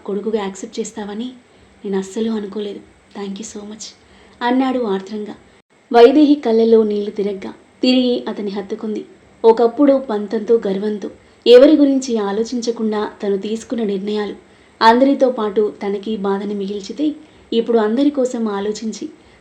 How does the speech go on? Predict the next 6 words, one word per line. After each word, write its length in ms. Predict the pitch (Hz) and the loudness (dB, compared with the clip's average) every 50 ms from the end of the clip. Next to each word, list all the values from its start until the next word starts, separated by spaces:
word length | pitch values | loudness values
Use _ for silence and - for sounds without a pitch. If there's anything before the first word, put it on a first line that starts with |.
| _ 233 | _ 2
తను 120 | 226 226 | 2 2
తీసుకున్న 680 | 226 226 233 247 285 - 330 - 302 262 247 233 - - - | 2 0 -2 -4 -4 -4 -2 -2 -2 -2 -2 -4 -6 -6 -6
ఈ 100 | 214 196 | -4 -2
నిర్ణయం 440 | 196 190 190 196 202 202 202 196 - - - _ _ _ _ _ - | -2 -2 -2 -4 -6 -6 -8 -8 -10 -12 -20 _ _ _ _ _ 0
అందరితో 460 | 220 226 240 254 277 277 277 277 262 | 2 2 2 2 2 2 2 0 0
పాటు 460 | - 233 214 214 190 214 214 214 208 | 0 -2 -6 -4 0 2 2 2 0